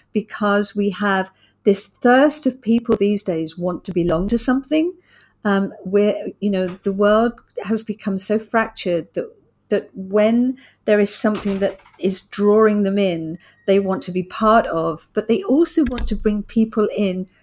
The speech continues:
to be a part of that too. And as a business, you know, the community is so important to us because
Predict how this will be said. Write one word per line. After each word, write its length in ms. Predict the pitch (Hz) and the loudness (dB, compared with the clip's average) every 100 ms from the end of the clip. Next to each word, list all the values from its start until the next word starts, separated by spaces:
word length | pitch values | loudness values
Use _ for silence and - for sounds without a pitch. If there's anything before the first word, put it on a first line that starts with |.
| _ | _
to 100 | - | -8
be 160 | 196 196 | 2 2
a 60 | 196 | 2
part 360 | - 196 196 | -2 -2 -2
of 120 | - | -2
that 200 | 180 - | -6 -6
too. 400 | - 233 202 160 - _ - - - | -4 0 2 0 -6 _ -20 -14 -2
And 140 | 226 | 2
as 160 | 240 233 | 4 4
a 40 | |
business, 800 | 208 269 330 - 180 151 170 - 233 | 2 2 0 0 -4 -4 -4 -6 -2
you 160 | 208 | -2
know, 120 | 202 | -2
the 120 | 190 196 | -2 -6
community 640 | - 202 226 247 247 202 | -4 0 2 2 0 0
is 180 | 185 - | 2 2
so 280 | - 233 240 | 2 4 4
important 540 | 240 240 254 247 220 | 2 0 0 0 -4
to 140 | 202 175 | -4 -4
us 180 | 165 - | -6 -6
because 580 | 202 - 202 196 - | -8 -2 0 0 -2